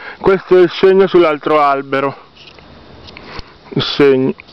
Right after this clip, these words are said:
Praticamente questi alberi quindi si sono incontrati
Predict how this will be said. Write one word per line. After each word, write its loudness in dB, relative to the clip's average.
Praticamente 0
questi 0
alberi 0
quindi 2
si 0
sono 4
incontrati 0